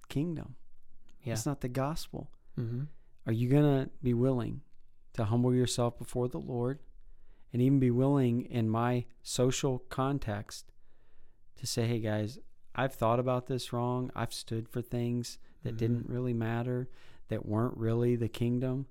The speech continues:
Speaker 1: Uh, that's where it starts.
Speaker 2: Mm-hmm.
Speaker 1: And I think you and I are on that journey of trying to repent of anything that is not kingdom, uh, minded. And that's the only way this is gonna work.
Speaker 2: Yeah,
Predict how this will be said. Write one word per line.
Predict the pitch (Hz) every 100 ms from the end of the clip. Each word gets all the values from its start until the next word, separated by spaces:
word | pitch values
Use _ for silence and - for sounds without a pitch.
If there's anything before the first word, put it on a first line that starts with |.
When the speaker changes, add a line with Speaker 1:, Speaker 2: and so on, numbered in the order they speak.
| - - - - -
Speaker 1:
Uh, | 101 127
that's | 143 -
where | 170
it | -
starts. | - 127 117 - - - 131
Speaker 2:
Mm-hmm. | 127
Speaker 1:
And | 117 120
I | 120
think | - 147 143 127 -
you | 135 127
and | 123 117
I | 131 135 120 120 - -
are | 113 113 117
on | 117 120
that | 120 120
journey | 117 110 139 127 107 104 - - - - - -
of | 117 -
trying | - 117 120 113
to | - 117 113 113
repent | 120 - 123 131 127
of | 110
anything | 113 131 123 110 107 107
that | 110
is | 107
not | 113 110 -
kingdom, | 120 113 113 107 104 - - - - - - -
uh, | 113 113 110 123 -
minded. | 110 127 127 - - - - -
And | 117 113 117
that's | 113 120
the | 127
only | 117
way | 110
this | 107 -
is |
gonna | 117 107
work. | 113 113 - - - - - - - -
Speaker 2:
Yeah, | - 120